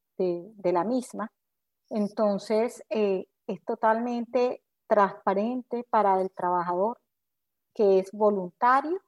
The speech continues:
y que él puede oponerse y decir que no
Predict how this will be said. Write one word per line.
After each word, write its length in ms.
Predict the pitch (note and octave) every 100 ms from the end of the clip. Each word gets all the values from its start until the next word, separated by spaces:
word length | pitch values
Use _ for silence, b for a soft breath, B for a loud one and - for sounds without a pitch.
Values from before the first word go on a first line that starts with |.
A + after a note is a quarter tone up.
| _ _ _
y 100 | A#3+
que 200 | - G3
él 140 | F#3+
puede 300 | - G3+ G3 -
oponerse 800 | G#3+ F#3+ G3+ G3 G#3 G#3 G#3 C4
y 60 |
decir 360 | A3+ G3+ G#3 G#3+
que 120 | - G#3+
no 160 | F#3